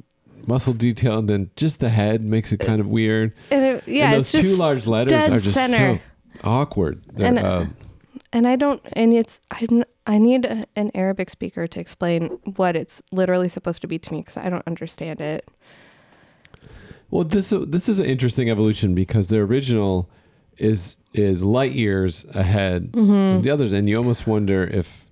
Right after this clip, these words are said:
Speaker 1: if at some point there's hopefully a chance for them to return to that.
Speaker 2: But the, the original does not fit in with a, a
Speaker 1: The goals of the
Speaker 2: the
Speaker 1: new
Speaker 2: goals of a global vision. It's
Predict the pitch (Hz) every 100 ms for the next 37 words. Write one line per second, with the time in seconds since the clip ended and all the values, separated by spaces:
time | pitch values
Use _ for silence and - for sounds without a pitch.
0 | - 90 - - - - 117 104 104 90
1 | 85 78 - - - 101 107 - 104 92
2 | - 92 95 - 92 87 87 - 90 85
3 | - 98 95 - 85 87 - - - 240
4 | 233 240 226 226 - 233 240 254 233 220
5 | 202 190 190 185 196 - 196 180 185 180
6 | 175 175 - _ 185 170 165 226 220 101
7 | 80 98 90 90 92 82 87 87 82 80
8 | 78 208 208 214 190 180 175 170 175 -
9 | - 190 - 185 190 190 185 170 175 170
10 | 160 156 165 180 180 -